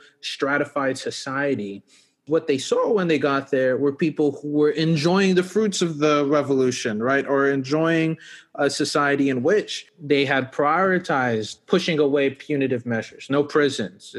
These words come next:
as, as one example they like to constantly quote, right? Pushing away stratification and authority, right? And, and hierarchy. Um, and instead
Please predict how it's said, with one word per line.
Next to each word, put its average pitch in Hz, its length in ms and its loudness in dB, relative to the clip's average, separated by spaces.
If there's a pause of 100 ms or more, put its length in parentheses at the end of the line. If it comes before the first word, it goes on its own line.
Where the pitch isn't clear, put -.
as, 117 220 -2
as 110 340 -4
one 120 200 -4
example 110 360 -6
they 110 120 -4
like 113 220 -4
to 110 80 -8
constantly 107 420 -8
quote, 101 340 -6
right? 120 240 -4 (280)
Pushing 185 380 0
away 147 300 2
stratification 135 880 -4
and 123 100 -2
authority, 123 840 -2
right? 117 340 -2
And, 113 240 -4 (300)
and 120 200 -2
hierarchy. 127 800 -2 (300)
Um, 113 280 -4
and 123 200 -4
instead 147 720 -2